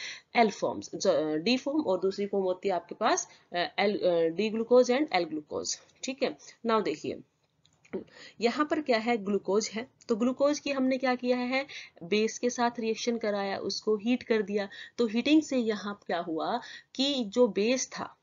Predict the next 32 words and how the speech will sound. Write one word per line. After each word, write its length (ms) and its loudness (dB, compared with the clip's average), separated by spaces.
ठीक 200 -2
है, 100 4
रिएक्शंस 440 0
कैसे 260 2
होगी? 300 4
Generally 360 2
यहाँ 280 2
मैं 140 2
यदि 240 2
कहूँ 380 0
कि 120 -4
सी 240 -2
डबल 220 2
बॉन्ड 260 -2
ओ 200 0
है 220 -2
और 200 0
ये 140 -2
क्या 180 -4
है 140 0
आपके 240 -4
पास? 400 -4
एच 260 0
है। 140 0
तो 80 -2
जैसे 380 4
ही 160 0
इलेक्ट्रॉन 520 2
ऑक्सीजन 500 2
की 140 0
साइड 280 0
जाएंगे 520 2